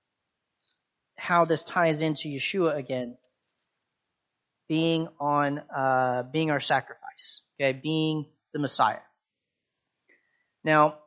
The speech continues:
in Genesis three, uh, let me see. I wanna, I wanna read, I wanna read all of this. I'm gonna start in Genesis three fourteen again.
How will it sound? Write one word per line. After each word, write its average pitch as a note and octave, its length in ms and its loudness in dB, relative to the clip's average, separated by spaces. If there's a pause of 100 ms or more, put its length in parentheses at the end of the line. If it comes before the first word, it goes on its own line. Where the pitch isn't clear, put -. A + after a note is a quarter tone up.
(140)
in D3+ 160 -4
Genesis A3+ 520 -2
three, F#3+ 560 -6 (340)
uh, D3 600 2 (380)
let D3 80 -20
me C#3+ 100 -6
see. A#2+ 320 -12 (240)
I F3+ 60 -6
wanna, E3+ 400 -2 (200)
I F3 40 -10
wanna G3 160 -2
read, D3+ 460 -4
I - 1400 -20
wanna G#3 80 -4
read E3+ 140 2
all C#3 160 4
of A#2+ 80 -6
this. A#2+ 140 -8
I'm E3 60 -4
gonna G#3 120 0
start G3+ 220 2
in D#3 200 -2
Genesis E3 600 -4
three E3+ 200 -2
fourteen D#3 460 -4
again. A#2 320 -10